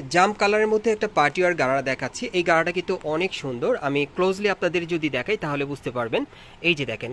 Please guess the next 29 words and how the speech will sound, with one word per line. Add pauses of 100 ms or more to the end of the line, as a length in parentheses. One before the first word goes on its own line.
গলার
নিচে
কিন্তু
খুব
সুন্দরভাবে
কিন্তু
এখানে (120)
স্টোন
ওয়ার্কের
কাজ
করা
আছে, (100)
গোল্ডেন
সুতার
কাজ
করা, (100)
খুবই
চমৎকার। (400)
আর (100)
এটার
মাঝখানে
কিন্তু (120)
দেখেন (100)
ফাড়া (120)
স্টাইল, (120)
আর
প্যানেলটা (100)
কাটার
করা